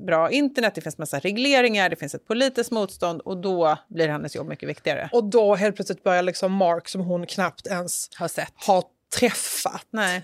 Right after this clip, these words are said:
Speaker 2: efter det, börjar ju intressera sig för det hon gör.
Speaker 1: Mm.
Speaker 2: Och liksom,
Speaker 1: Mm.
Speaker 2: och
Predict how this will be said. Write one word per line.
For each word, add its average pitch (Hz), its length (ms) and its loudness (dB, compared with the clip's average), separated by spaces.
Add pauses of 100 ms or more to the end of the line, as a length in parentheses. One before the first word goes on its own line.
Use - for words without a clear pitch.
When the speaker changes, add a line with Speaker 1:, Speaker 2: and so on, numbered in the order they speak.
Speaker 2:
efter - 400 0
det, 180 280 -2 (420)
börjar 190 300 6
ju 180 140 2
intressera 180 520 0
sig 170 260 -2
för 160 440 0 (140)
det 190 240 0
hon 180 220 -2
gör. 185 320 -2
Speaker 1:
Mm. 220 120 -2 (180)
Speaker 2:
Och 202 80 -10
liksom, 190 380 -4 (300)
Speaker 1:
Mm. 247 220 -6 (680)
Speaker 2:
och 214 180 0